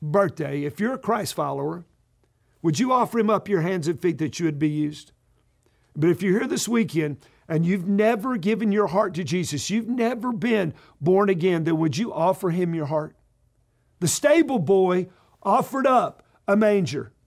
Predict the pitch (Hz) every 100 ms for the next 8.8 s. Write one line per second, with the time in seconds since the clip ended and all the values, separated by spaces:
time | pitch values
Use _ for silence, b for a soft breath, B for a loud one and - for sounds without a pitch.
0 | _ _ _ _ _ b b b 226 269
1 | - 285 349 - 320 302 262 - 220 262
2 | 302 311 294 277 254 240 202 208 254 202
3 | 170 131 b b - 226 175 - 269 269
4 | - - 226 214 180 175 - 240 196 175
5 | 127 120 - _ _ _ _ _ _ _
6 | _ _ - 190 247 254 233 240 202 214
7 | 190 180 151 135 131 - _ 262 202 -
8 | 143 135 - 127 139 165 190 160